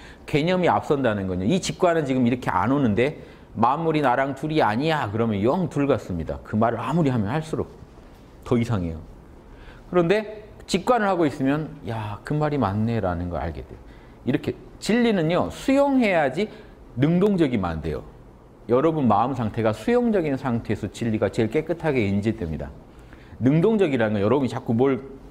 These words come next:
거기다가 조작을 하려고 하는 상태예요. 수용적이라는 건요, "거부할 수 없네." 이게 진리예요.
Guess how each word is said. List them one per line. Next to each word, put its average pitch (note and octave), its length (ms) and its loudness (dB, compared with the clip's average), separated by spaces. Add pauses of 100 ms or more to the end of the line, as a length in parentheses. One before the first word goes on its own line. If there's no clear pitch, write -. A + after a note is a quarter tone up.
(140)
거기다가 G#2+ 440 -2
조작을 E3+ 440 0
하려고 A2+ 360 0
하는 F#2+ 180 -4
상태예요. F#2 400 -8 (960)
수용적이라는 F#3+ 800 2
건요, F#2+ 240 0
"거부할 A#3 560 2
수 - 180 0
없네." D3 240 0
이게 A2+ 280 2
진리예요. E2+ 440 -2